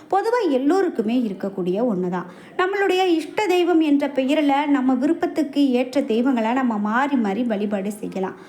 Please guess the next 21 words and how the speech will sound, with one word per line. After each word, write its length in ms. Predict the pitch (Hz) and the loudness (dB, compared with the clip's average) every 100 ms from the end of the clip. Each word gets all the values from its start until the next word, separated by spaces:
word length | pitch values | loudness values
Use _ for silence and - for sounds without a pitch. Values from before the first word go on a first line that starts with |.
| - - | -20 -6
ஆனாலும் 760 | 214 247 285 254 233 240 285 | -2 0 0 0 2 4 2
குறிப்பிட்டு 680 | 285 254 - 262 - 277 294 - | 2 0 2 -2 0 0 0 0
குலதெய்வ 420 | 330 381 392 349 | 0 2 0 2
வழிபாடு 640 | 262 262 247 247 247 302 | 2 0 2 2 2 0
அதனுடைய 460 | - 226 247 240 269 | -2 0 0 2 2
முக்கியத்துவம் 600 | 240 233 359 285 285 240 | 2 0 -2 0 0 0
என்ன 320 | 220 220 233 | 0 0 -2
அப்படின்னு 320 | 208 196 226 240 | -2 -6 -6 -4
தெரிஞ்சுக்கணும். 460 | 196 185 190 190 185 - - - - - | -6 -8 -8 -6 -8 -12 -20 -20 -8 -4
முக்கியமா 460 | 370 453 427 302 320 381 - | 0 0 2 2 0 -4 -2
குலதெய்வ 480 | 370 480 494 466 302 | 0 2 2 2 0
வழிபாடு, 760 | 269 294 277 302 262 285 349 339 - - | 2 0 0 0 2 0 0 -4 -12 -2
அ, 300 | 240 247 240 | 2 2 2
முக்கியமான 640 | 233 254 262 392 339 339 | 4 2 2 2 2 2
வழிபாடு 460 | 339 262 247 240 233 | 0 0 0 0 2
அப்படின்னு 520 | 240 202 214 214 220 | 0 0 -2 0 -2
ஒரு 320 | 202 226 226 | 0 0 0
குலம் 400 | - 277 311 320 | 0 2 4 4
விருத்தி 500 | 277 277 330 - 339 - | 2 2 -2 -2 -2 0
அடையணும் 560 | 233 254 294 302 311 - | -2 0 2 4 2 -2
அப்படின்னா 480 | 214 - 254 262 | -6 -2 0 2